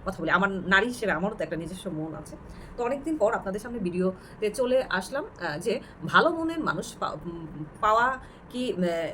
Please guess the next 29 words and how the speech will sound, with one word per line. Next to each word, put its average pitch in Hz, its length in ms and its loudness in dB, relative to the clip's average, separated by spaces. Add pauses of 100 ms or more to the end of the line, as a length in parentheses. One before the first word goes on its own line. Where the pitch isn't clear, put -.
(120)
সেসব 247 320 2
চালাক 214 260 4
মানুষের 196 340 -4
জন্য 196 300 -2 (380)
খুবই, 262 220 2
এ, 170 460 4
সহজকর, 220 680 2 (560)
উম, 180 160 0
সহজকর 240 520 0
বা, 190 260 4
উম, 185 100 0
এ, 139 480 -4
সহজ 254 420 2
যদি 311 160 0
হয়েও 208 280 6
থাকে 190 240 -4
তার 202 200 8
কি 262 160 -6
কদর 185 240 2
করি? 156 180 -2
আসলে 277 220 0
মূল 247 180 -2
বিষয় 220 320 0
হবে 165 120 0
ভালো 175 220 2
মনের 247 280 -2
মানুষ 190 260 0
যদি 190 220 2
আমাদের 156 300 0